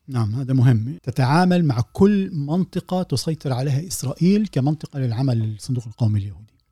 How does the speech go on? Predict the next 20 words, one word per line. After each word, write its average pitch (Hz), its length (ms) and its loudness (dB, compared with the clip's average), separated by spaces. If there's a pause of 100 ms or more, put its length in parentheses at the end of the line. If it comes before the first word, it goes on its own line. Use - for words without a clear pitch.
(360)
لذلك 135 400 2
الضفة 135 340 0
الغربية 139 460 0
بالنسبة 143 360 0
لها 180 260 0
أيضًا 151 340 0
هي 135 180 0
مساحة 127 540 -2
وحيز 156 520 -2
يمكن 139 280 0
العمل 113 320 2
فيه. 98 240 -4
والادعاء 131 600 0
اليوم 143 480 4
لبعض 127 640 -2
الجمعيات 120 720 0
ال-، 113 680 -4 (120)
الإسرائيلية 135 920 0
إنه 117 180 0
بيقولوا 123 400 -2